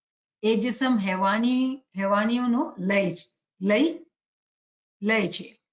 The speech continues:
તેમાં રૂહાનીને કાંઈ, રૂહાનીની કાંઈ પણ સમજ હોતી નથી. બિલકુલ ચોક્કસ જિસ્માની છે. માટે ખાસ કરીને જે રૂહાનીના રસ્તા છે,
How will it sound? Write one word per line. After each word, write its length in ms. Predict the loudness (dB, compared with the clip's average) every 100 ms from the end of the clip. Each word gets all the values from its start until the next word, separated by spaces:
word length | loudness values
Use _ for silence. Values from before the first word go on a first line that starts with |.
| _ _ _ _ _ _ _ _ _
તેમાં 560 | -2 2 4 2 0 -4
રૂહાનીને 1200 | -4 -2 0 2 4 2 0 -10 _ -4 -2 -2
કાંઈ, 760 | -2 -2 0 2 4 2 0 -8 _ _ -2
રૂહાનીની 640 | 0 2 4 6 6 4
કાંઈ 380 | 2 0 2 2
પણ 200 | 0 -4
સમજ 340 | -2 -2 -2 -6 _ _ -12
હોતી 280 | -10 -2 0
નથી. 300 | 0 -2 -12 _ _ _ _ _ -10
બિલકુલ 520 | 0 2 2 -2 -6
ચોક્કસ 640 | -2 0 0 0 0 0 -2
જિસ્માની 640 | -8 -6 -4 -2 0 -2 -6
છે. 280 | -12 -18 _ _ _ _ _ _ _ _ _ _ -4
માટે 460 | 0 0 0 -4
ખાસ 320 | 0 -2 -2 -4
કરીને 640 | -2 -2 -4 -8 -12 -16 -14
જે 220 | -6 -2
રૂહાનીના 640 | -2 0 0 0 0 0
રસ્તા 320 | 0 -2 -4 -4
છે, 420 | -2 -4 -4